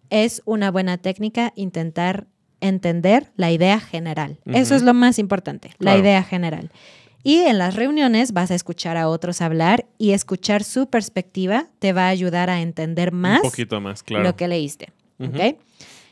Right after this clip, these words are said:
Speaker 1: Esa es una opción, especialmente si eres una persona muy ocupada o alguien que no qui-, quiere estar viendo el diccionario todo el tiempo o alguien que tiene un nivel un poquito más bajo,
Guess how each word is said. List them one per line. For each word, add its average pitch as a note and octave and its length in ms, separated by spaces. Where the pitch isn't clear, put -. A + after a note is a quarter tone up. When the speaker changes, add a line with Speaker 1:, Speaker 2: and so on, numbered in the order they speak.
Speaker 1:
Esa A#3 180
es C#4+ 120
una A#3 160
opción, C4+ 360
especialmente F3 720
si E3 140
eres D3+ 280
una D#3+ 160
persona D3+ 380
muy E3 180
ocupada B3 680
o G3 120
alguien F3 260
que D#3+ 140
no E3+ 180
qui-, - 140
quiere F3+ 300
estar E3+ 320
viendo E3 320
el D#3 100
diccionario D#3 600
todo D#3+ 240
el C#3+ 140
tiempo B3+ 520
o F#3 160
alguien F3 400
que F3 140
tiene E3 260
un E3 60
nivel E3 280
un E3+ 100
poquito D#3+ 420
más D#3 240
bajo, - 300